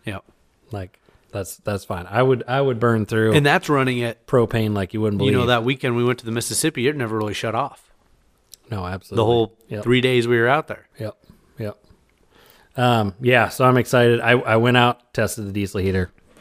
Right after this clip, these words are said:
Speaker 2: It's all good. It
Speaker 1: Nice.
Speaker 2: ran a couple times through the summer. That, that's another big deal about it, is to just make sure that's gonna run. But
Speaker 1: Yep.
Speaker 2: Yep. <sighs> Good stuff.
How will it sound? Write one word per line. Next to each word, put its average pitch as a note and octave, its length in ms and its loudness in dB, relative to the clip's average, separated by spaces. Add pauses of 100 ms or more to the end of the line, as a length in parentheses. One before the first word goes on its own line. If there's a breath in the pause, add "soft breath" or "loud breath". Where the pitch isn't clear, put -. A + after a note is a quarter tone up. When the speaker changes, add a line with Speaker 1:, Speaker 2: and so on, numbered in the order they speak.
(180)
Speaker 2:
It's F#2 160 -4
all E2+ 140 -4
good. D#2+ 260 -10 (160)
It G2 100 -8
Speaker 1:
Nice. F#2+ 140 -6
Speaker 2:
ran F#2 280 -4 (340 soft breath)
a - 60 -20
couple - 260 0
times F#2+ 440 -2 (100)
through A#2 160 -2
the F#2+ 80 -8
summer. F#2 360 -6 (440 soft breath)
That, B2 260 2
that's B2+ 240 4
another A2 340 2
big G#2 420 -2
deal G2+ 260 2
about F#2 260 -2
it, F#2 100 -4
is F#2+ 180 -6
to G2+ 120 -10
just F#2+ 200 -4
make F#2+ 180 -6
sure G2 160 -6
that's F2+ 240 -8
gonna F2 220 -10
run. E2 340 -10
But E2 180 -18 (280)
Speaker 1:
Yep. G#2 200 -2 (1600 soft breath)
Speaker 2:
Yep. - 460 0
<sighs> - 680 -10
Good A2+ 180 2
stuff. F#2+ 400 -2